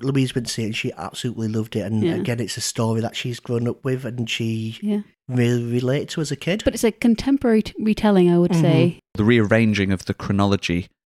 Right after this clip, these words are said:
Speaker 3: was not contentious, but there are some people who didn't like it. What Greta Gerwig did is started with the characters grown up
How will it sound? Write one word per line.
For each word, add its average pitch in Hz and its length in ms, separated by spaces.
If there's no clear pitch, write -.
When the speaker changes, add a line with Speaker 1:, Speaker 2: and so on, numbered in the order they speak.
Speaker 3:
was 98 1000
not 127 280
contentious, 131 760
but - 380
there 107 160
are 113 160
some 107 240
people 104 240
who 104 140
didn't 98 340
like 95 320
it. - 240
What 113 220
Greta 110 260
Gerwig 98 320
did 98 340
is 92 400
started 117 840
with 101 400
the 98 60
characters - 760
grown 95 300
up - 180